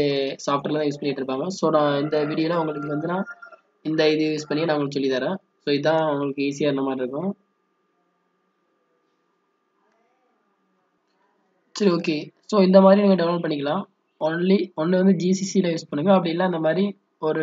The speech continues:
turbo editor வந்து install பண்ணி பண்ணுங்க. இப்ப நான் ஒரு எப்படி நம்ம program போடுறதுன்னு பார்ப்போம். So வந்து first நான் உங்களுக்கு already explain பண்ணியிருக்கேன்.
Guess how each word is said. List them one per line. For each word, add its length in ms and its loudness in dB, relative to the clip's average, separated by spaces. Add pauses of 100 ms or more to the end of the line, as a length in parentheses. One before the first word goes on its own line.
turbo 320 2
editor 400 -2
வந்து 200 -6 (380)
install 320 -6
பண்ணி 140 -6
பண்ணுங்க. 280 -4 (760)
இப்ப 120 -8
நான் 180 0
ஒரு 120 0 (360)
எப்படி 220 0
நம்ம 200 -2
program 380 -2
போடுறதுன்னு 320 -4
பார்ப்போம். 340 -4 (1300)
So 180 -2
வந்து 220 4
first 260 0
நான் 80 10
உங்களுக்கு 220 6
already 180 2
explain 240 -2
பண்ணியிருக்கேன். 360 -2